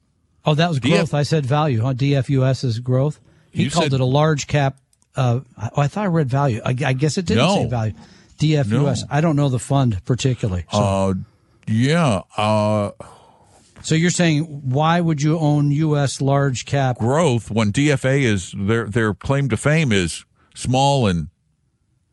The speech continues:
Speaker 2: value. <laughs> I, I gotta make sure that D F U S is in fact that, though.
Speaker 1: I'm looking it up right now. So.
Speaker 2: Oh, thank goodness
Speaker 1: Um,
Speaker 2: one of us is, because I'm really slow.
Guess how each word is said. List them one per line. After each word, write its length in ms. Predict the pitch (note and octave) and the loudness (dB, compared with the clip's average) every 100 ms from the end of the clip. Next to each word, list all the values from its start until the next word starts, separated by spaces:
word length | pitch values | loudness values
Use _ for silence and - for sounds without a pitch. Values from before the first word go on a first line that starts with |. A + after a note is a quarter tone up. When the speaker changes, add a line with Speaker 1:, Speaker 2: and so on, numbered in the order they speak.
| _ | _
Speaker 2:
value. 540 | - C3+ F3+ A2+ E2 G#2 - - - | -2 0 2 0 0 -4 -10 -20 -20
<laughs> 340 | - _ _ - | -20 _ _ -10
I, 120 | - - - - - | -10 -10 -18 -18 -8
I 140 | - G2 | -2 0
gotta 140 | F2+ | 2
make 180 | D#2+ D#2 | 2 0
sure 240 | - F2+ D#2 | 0 0 0
that 180 | C#2+ | 0
D 180 | - D#2+ | -2 -2
F 140 | D2+ - | -2 -2
U 200 | D#2 D#2 | -2 -2
S 180 | D2+ - | -2 -4
is 200 | F2+ D2+ | -4 -2
in 120 | C2+ | -4
fact 400 | - E2 - - - | -2 -2 -2 -8 -6
that, 360 | D2+ D#2+ E2+ - | -2 0 -2 -4
though. 80 | C3+ | -2
Speaker 1:
I'm 200 | B2+ C3 | 0 2
looking 300 | C#3 C3+ B2+ | 2 2 2
it 100 | B2 | 2
up 220 | B2+ - | 2 2
right 200 | B2+ C3 | 0 0
now. 320 | A#2+ D#3 A#2 F2 - | 0 2 0 -2 -10
So. 340 | - - G#2 - _ - | -4 -2 0 -2 _ -4
Speaker 2:
Oh, 160 | E2 | -2
thank 260 | - D#2 - | -2 -4 0
goodness 300 | - A#2+ G#2 | 0 2 0
Speaker 1:
Um, 60 | |
Speaker 2:
one 100 | F2 | 0
of 120 | G#2 D2+ | 0 -2
us 160 | C#2+ | -2
is, 280 | D2+ D2 D#2+ | -2 -2 -2
because 360 | - D#2 D2+ D2 | -4 -4 -2 0
I'm 220 | F#2+ G2+ | 0 0
really 240 | D#2+ C#2 B1+ | 0 -2 -4
slow. 680 | - - F#2+ F2+ C#2 C2+ | -6 -2 0 2 0 -4